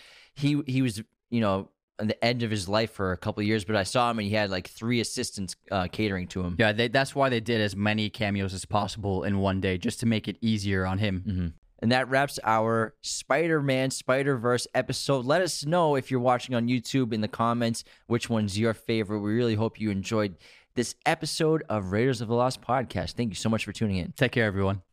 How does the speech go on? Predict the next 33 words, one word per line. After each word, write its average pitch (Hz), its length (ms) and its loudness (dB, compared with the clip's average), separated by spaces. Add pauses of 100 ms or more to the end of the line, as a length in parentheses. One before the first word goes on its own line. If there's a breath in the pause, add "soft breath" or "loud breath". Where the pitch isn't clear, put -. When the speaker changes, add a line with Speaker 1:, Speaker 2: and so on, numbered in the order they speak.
Speaker 1:
Thank 147 280 2
you 175 100 2
for 139 140 4
watching 120 400 8
Raiders 131 420 4
of 101 180 -2
the 98 80 2
Lost 110 400 4
podcast. 107 800 2
Hit 185 200 4
that 139 220 4
subscribe 131 440 4
button 90 380 2
and 127 160 2
notification 131 720 2
bell. 85 260 0
Listen 151 360 2
to 165 120 0
the 113 220 0
audio 175 400 6
format 127 600 2 (120)
of 107 140 0
Raiders 135 360 4
of 110 180 0
the 107 60 0
Lost 113 340 4
podcast 139 600 2
on 95 100 -2
Spotify, 127 680 2 (320)
Apple 135 260 4
Podcasts, 90 640 0 (260)
Google 165 260 4
Podcasts, 92 680 0